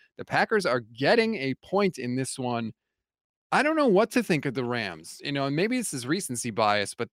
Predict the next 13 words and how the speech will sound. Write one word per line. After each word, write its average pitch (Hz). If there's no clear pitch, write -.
they 277
got 135
their 92
doors 185
blown 147
in 143
by 127
the 120
forty-niners 113
against 101
the 101
bye 92
week. 90